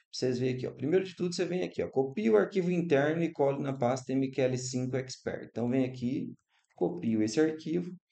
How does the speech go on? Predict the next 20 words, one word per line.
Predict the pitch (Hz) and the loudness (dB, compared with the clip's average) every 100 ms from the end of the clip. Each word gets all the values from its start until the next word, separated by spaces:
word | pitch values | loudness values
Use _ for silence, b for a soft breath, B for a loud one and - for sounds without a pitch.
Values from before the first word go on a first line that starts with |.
| b b b - | b b b -6
vou | 127 170 175 | 4 6 6
no | |
MetaTrader | 135 113 113 117 - 107 110 127 | 6 4 4 0 0 -4 0 -2
cinco, | 156 - 143 190 - - | -2 -4 -4 -4 -6 -8
tá | - | -4
legal? | 101 104 127 165 B B B - | -2 2 0 -2 B B B -6
É, | 107 104 98 98 | -2 0 0 -2
esse | 101 - | -2 -4
procedimento | - 110 107 104 104 104 | -6 -4 -4 -2 -2 -2
de | |
instalação | - 104 95 92 - 104 107 | -2 -2 0 -2 -4 -2 0
de | 92 | 0
MetaTrader | 95 95 95 101 101 98 | -2 -2 -4 -2 -2 -2
cinco | 95 101 101 98 | -4 -8 -8 -8
eu | |
vou | 95 95 | -8 -8
pular, | 135 123 95 - | -2 2 2 -2
porque | - 98 92 | -10 -8 -6
isso | 95 - | -6 -6
aí, | 98 95 101 104 | -6 -4 -6 -6